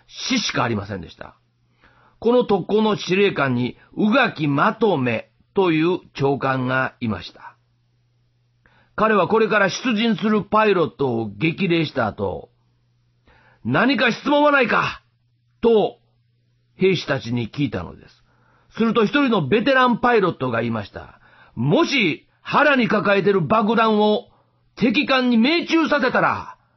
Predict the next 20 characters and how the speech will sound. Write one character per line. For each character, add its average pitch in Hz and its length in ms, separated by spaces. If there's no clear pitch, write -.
戻 202 440
っ - 20
て 254 120
き 202 80
て 233 100
も 196 120
よ 190 160
い - 20
で 190 100
す - 80
か？」 92 360
長 180 200
官 185 160
の 160 80
答 143 240
え 131 40
は、 113 300
「な 127 280
ら 214 160
ん。」 80 120